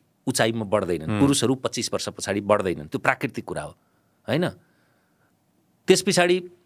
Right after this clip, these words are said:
Speaker 1: तपाईँको, अ, सानोमा स्मरण शक्ति बढी होला, सिक्ने कुरा बढ्ने होला, तर
Speaker 2: हुँ।
Speaker 1: पछि त्यो चिन्-, चिन्ता गर्ने, चिन्तन गर्ने र सिद्धान्त दर्शनका कुरा गर्ने,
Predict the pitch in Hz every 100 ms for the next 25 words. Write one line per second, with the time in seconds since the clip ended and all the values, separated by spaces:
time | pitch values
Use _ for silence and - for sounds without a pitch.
0 | _ _ _ _ _ _ _ _ - 143
1 | 156 151 156 156 - - 110 107 107 -
2 | _ _ _ - 160 175 180 151 - 151
3 | 147 143 - 127 127 123 117 120 117 160
4 | 151 139 113 110 120 117 107 107 110 110
5 | 170 196 190 208 196 185 - 180 170 -
6 | _ 175 170 170 160 151 165 160 180 165
7 | 165 156 147 139 160 160 202 _ _ _
8 | _ 98 - 170 151 147 147 117 147 147
9 | 127 135 143 131 123 120 127